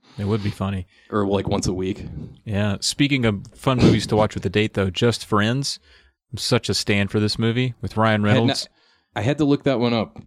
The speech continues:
Speaker 2: Did not know what it was.
Speaker 1: Dude, it's, it's funny. It's a funny time. I think it, it looks like just your run-of-the-mill,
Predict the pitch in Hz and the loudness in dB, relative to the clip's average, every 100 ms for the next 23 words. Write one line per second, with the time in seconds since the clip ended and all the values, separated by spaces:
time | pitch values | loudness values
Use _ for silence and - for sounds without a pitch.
0 | - 117 110 101 107 98 95 87 - - | -4 -2 0 0 2 2 0 -4 -8 -4
1 | 107 98 107 - - 120 - 107 95 87 | 0 0 0 -2 0 0 0 -2 -4 -8
2 | _ - - 113 104 113 107 104 101 - | _ -14 -2 0 2 2 2 0 -6 -4
3 | 127 175 208 165 - 127 123 120 135 160 | -2 0 2 2 2 2 2 4 2 2
4 | - 131 131 - 104 107 123 - 117 101 | -2 0 0 -2 -6 0 2 2 2 2
5 | 95 120 123 110 110 110 107 104 | 4 4 4 2 4 4 4 2